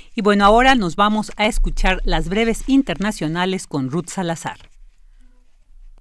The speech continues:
Ah, perdón, antes de irnos a las breves, nos vamos con este, esta nota. El uso del cubrebocas es básico para protegernos de virus y enfermedades,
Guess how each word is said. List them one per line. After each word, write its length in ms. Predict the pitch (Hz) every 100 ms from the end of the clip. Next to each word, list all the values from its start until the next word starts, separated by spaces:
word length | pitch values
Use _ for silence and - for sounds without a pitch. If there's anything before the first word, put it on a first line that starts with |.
| - - - - 247 - - _ _ _ _ _ _ - _ _ _ _ _ _ _ - - - - - - _ _ _ - - -
Ah, 140 | 240 -
perdón, 300 | 202 196 160
antes 220 | 190 202
de 80 | 214
irnos 280 | 208 226 214
a 120 | 202 190
las 200 | 160 151
breves, 320 | 190 196 175
nos 100 | 165
vamos 300 | 180 190 -
con 180 | 160 160
este, 400 | - 185 165 165
esta 240 | - 165
nota. 320 | 156 147 143 - - -
El 180 | 196 208
uso 160 | 240 294
del 180 | 202
cubrebocas 680 | - 240 247 185 190 214 202
es 160 | 208 196
básico 400 | 202 202 202 208
para 240 | 196 165
protegernos 640 | 143 202 196 185 190 196 170
de 120 | 160
virus 460 | 214 220 220 - -
y 160 | 240 233
enfermedades, 840 | 185 254 247 247 214 190 226